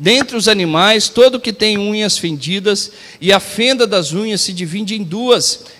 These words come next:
e rumina deles comereis. Destes, porém, não comereis do que ruminam, ou dos que têm unhas fendidas, o camelo, que rumina, mas não tem as unhas fendidas,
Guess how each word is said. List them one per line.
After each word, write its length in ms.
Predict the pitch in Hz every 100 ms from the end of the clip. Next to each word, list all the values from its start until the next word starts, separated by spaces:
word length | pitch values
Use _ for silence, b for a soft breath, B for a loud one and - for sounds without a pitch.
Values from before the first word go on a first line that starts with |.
| B
e 100 | 165
rumina 720 | 160 143 151 208 233 240 240 -
deles 460 | 143 185 202 202
comereis. 680 | - 185 185 147 117 113 - - _ _ _ B B B B B
Destes, 560 | 139 196 262 262 240 -
porém, 480 | - 190 170 233 220
não 420 | 208 226 269 339
comereis 680 | 294 240 196 185 214 190 -
do 120 | 175
que 140 | -
ruminam, 720 | 180 185 175 202 247 202 131 - -
ou 160 | 202
dos 200 | 190 202
que 120 | -
têm 240 | 185 202 190
unhas 380 | 196 214 196 -
fendidas, 720 | 175 139 175 208 139 - - B
o 100 | -
camelo, 640 | 160 143 135 185 226 247 285 - _ _ _
que 140 | -
rumina, 560 | 135 135 127 190 226 226
mas 240 | 190 147
não 160 | 143 143
tem 220 | 131 143
as 140 | 139 127
unhas 280 | 135 131
fendidas, 720 | - 120 117 185 214 226 -